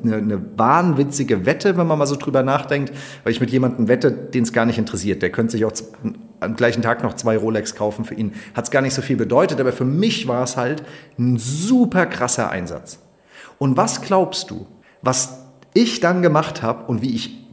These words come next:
gerockt hab und Gas gegeben hab und penibel auf Ergebnisse geguckt hab, um dieses Ziel zu erreichen? Und im März einundzwanzig waren's drei oder vier Tage vor Monatsende,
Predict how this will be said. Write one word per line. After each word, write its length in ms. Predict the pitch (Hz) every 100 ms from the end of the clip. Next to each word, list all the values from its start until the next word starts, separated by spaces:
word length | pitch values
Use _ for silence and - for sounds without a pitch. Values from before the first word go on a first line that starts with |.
| - _ -
gerockt 520 | 123 113 147 - -
hab 280 | 107 127 -
und 160 | 117 -
Gas 300 | 127 170 -
gegeben 440 | 120 113 104 104
hab 200 | 120 -
und 180 | 123 113
penibel 680 | 160 160 165 214 240 247 226
auf 340 | 151 185 -
Ergebnisse 640 | 165 156 196 196 123 110
geguckt 400 | 98 90 92 -
hab, 340 | 82 - - - _ _ _ _ _ _ _ _
um 120 | 120
dieses 320 | 117 143 143 -
Ziel 200 | 123 113
zu 120 | 113
erreichen? 440 | 95 82 80 - - _ _ _ _ - - -
Und 120 | 95
im 80 | 110
März 260 | 151 175
einundzwanzig 880 | - 117 104 127 160 175 185 175 - 107
waren's 500 | 117 113 - - -
drei 220 | - 139
oder 140 | 147 127
vier 160 | 127
Tage 320 | 117 120 127
vor 160 | 127 120
Monatsende, 760 | 117 113 101 - 117 120 117